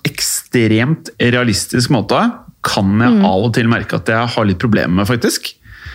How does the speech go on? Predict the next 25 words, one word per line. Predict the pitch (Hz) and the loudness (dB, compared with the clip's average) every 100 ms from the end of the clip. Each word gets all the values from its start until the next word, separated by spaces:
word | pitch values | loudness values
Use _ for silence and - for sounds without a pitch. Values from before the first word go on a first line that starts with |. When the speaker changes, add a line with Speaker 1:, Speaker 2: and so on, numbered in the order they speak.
| - - | -18 -10
Speaker 2:
Som | - 254 | 0 2
true | 254 269 202 | 4 4 2
Speaker 1:
Eh, | |
Speaker 2:
crime, | 240 320 | 2 2
si. | - 359 - | 0 -2 0
Neida. | 220 214 202 - - | 0 0 -2 -6 -2
Speaker 1:
ja, | - 117 - 349 392 415 427 403 359 | 0 2 2 4 4 4 2 0 2
men | - | 2
så, | - 240 | 2 2
Speaker 2:
<laughs> | |
Jo, | 277 | 2
Speaker 1:
så | |
Speaker 2:
det | 240 | 2
er | 190 | 0
jo | |
for | 233 | 2
Speaker 1:
kanskje | 240 208 | 2 2
Speaker 2:
så | 180 | 2
vidt | 175 | 2
Speaker 1:
litt, | 269 | 2
Speaker 2:
det, | 285 277 285 - | 2 4 2 2
men | 262 | 0
Speaker 1:
ja, | 160 254 | 2 0
for | 311 240 | 0 0
så | - - | 0 0